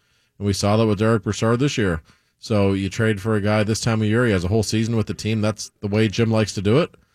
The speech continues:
So I think that's probably the way it will be in the future, and, and I think there's a very good chance of that, uh, happening this weekend as you get another alcoholic beverage here in the studio.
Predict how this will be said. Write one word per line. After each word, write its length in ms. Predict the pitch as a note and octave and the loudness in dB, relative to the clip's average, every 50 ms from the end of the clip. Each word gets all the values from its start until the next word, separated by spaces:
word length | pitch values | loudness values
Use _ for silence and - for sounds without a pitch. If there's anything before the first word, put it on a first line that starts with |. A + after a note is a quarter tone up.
| _ _ _ _ _ | _ _ _ _ _
So 340 | - - - A#2 A2 G#2 G#2 | -16 -6 -2 0 2 2 4
I 120 | G2+ G2+ | 2 0
think 220 | G#2 - A#2+ A2+ - | 0 -2 -4 -2 -2
that's 200 | B2 A2 - - | -2 -2 -2 -4
probably 500 | - - A2+ A#2 B2 B2 B2 B2 B2+ B2+ | -4 -2 0 0 2 0 2 2 2 2
the 140 | A#2 A#2+ | 2 2
way 160 | A2+ A#2 B2 B2+ | 2 2 2 2
it 80 | B2+ | 2
will 100 | A#2+ A#2+ A#2+ | 0 0 0
be 100 | C3 C3+ | 0 0
in 80 | B2+ | -2
the 60 | B2+ | -2
future, 420 | A#2+ - C3 C#3+ C#3+ - F3 F3+ F3+ | -4 -4 -6 -6 -6 -6 -8 -8 -8
and, 240 | C#3+ G2+ F#2+ F#2 - | -8 -8 -8 -8 -8
and 160 | F2+ G2 G2 | -6 -2 -2
I 80 | G2 | -2
think 180 | F#2 - A#2 A#2 | -2 -2 -4 -2
there's 160 | A#2+ A#2+ G#2+ G#2+ | -2 -2 -2 0
a 40 | |
very 220 | G2+ B2 B2 B2+ A#2+ | 2 2 4 4 4
good 140 | A#2+ B2 - | 2 0 0
chance 300 | - B2 B2 B2+ B2+ - | 0 -2 -2 -2 -2 -2
of 80 | A2+ | 0
that, 260 | A2+ A#2 B2 B2+ - | 0 0 0 0 0
uh, 140 | C3 A#2 A2 F#2+ | 0 0 2 2
happening 640 | A2+ A#2+ B2+ - - B2 B2 B2 A#2+ A#2 A2 G#2 - _ _ _ _ _ _ _ _ _ _ - | 2 2 2 0 0 -2 0 0 -2 -2 -4 -6 -10 _ _ _ _ _ _ _ _ _ _ -2
this 180 | - C3+ - - | -2 0 2 2
weekend 400 | D3 E3+ E3+ D#3+ G#3 G3+ F#3+ F3+ | 2 2 4 4 2 2 4 2
as 200 | D#3+ C#3+ - - | 2 2 2 2
you 80 | D#3+ D3+ | 0 2
get 120 | D3+ D#3+ D3+ | 2 2 2
another 260 | D3+ D#3+ D#3+ D#3+ D#3 | 4 4 4 4 6
alcoholic 480 | D#3 E3 - E3+ D#3 D#3 E3 E3+ D#3+ - | 4 4 4 4 4 4 4 4 2 2
beverage 360 | E3+ E3+ G3 F#3+ E3 B2+ - | 2 2 4 4 2 0 2
here 180 | - A#2+ A#2 A#2 | 2 2 2 2
in 80 | A#2+ | 2
the 60 | B2+ A#2 | 0 0
studio. 420 | - D3+ E3 F3 D#3+ A#2+ F#2+ F2+ | 0 0 2 2 4 2 2 0